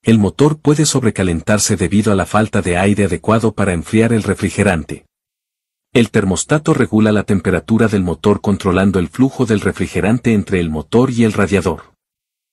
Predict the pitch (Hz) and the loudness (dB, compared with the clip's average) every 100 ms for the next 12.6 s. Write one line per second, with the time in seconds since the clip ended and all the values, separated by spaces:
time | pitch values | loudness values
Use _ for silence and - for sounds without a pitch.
0 | _ _ - - 113 110 135 151 143 - | _ _ -8 -2 2 4 4 2 0 0
1 | 101 - 135 135 117 98 98 98 95 101 | -2 2 2 2 0 0 0 0 0 -2
2 | - 92 98 87 - 110 104 - 101 95 | -2 -2 0 -2 0 2 2 0 0 0
3 | - 87 87 104 127 117 104 85 78 107 | 0 -2 0 0 0 0 0 0 0 2
4 | 107 95 - 110 - 113 98 85 78 117 | 2 0 0 0 0 0 0 0 -2 -2
5 | 123 120 - - 92 - 85 - 127 120 | 0 -2 -2 -2 -2 0 -4 -2 0 2
6 | 104 87 - 80 73 _ _ _ _ _ | 2 0 -4 -8 -8 _ _ _ _ _
7 | _ _ _ _ - 110 98 90 82 - | _ _ _ _ 0 2 4 0 -2 0
8 | 139 151 135 123 139 110 80 - _ _ | 2 2 0 0 2 2 0 -6 _ _
9 | 117 107 107 95 90 - 143 147 139 123 | 0 2 0 0 -4 -2 0 0 0 0
10 | 104 98 110 107 - 95 117 131 127 110 | 0 0 0 0 -2 0 0 0 -2 0
11 | 101 90 92 85 95 120 113 - 101 95 | 0 0 -2 -2 0 0 -2 0 -2 0
12 | 101 95 87 71 - | 0 0 0 -2 -12